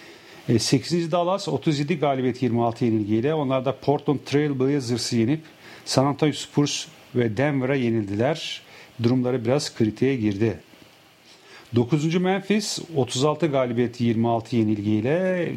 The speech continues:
öndeki iki takımı zorluyor playoff, playoff için. Washington, Chicago ve Charlotte Bobcats'i yenip,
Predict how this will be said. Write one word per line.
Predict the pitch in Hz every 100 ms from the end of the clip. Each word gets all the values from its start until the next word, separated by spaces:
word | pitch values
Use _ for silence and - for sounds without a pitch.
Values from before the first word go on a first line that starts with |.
| 139 147
öndeki | 113 113 107 113
iki | -
takımı | 120 - 110
zorluyor | 98 113 107 110 110
playoff, | - 113 92 110 113
playoff | 120 120 107 113
için. | - 175 196 - - - - - - - -
Washington, | 113 120 170 160 180 196 - - - - - -
Chicago | - 113 165 180 175 170
ve | 139 117 147 - - -
Charlotte | - 147 147 147
Bobcats'i | 151 156 - 120 - 120
yenip, | 110 156 175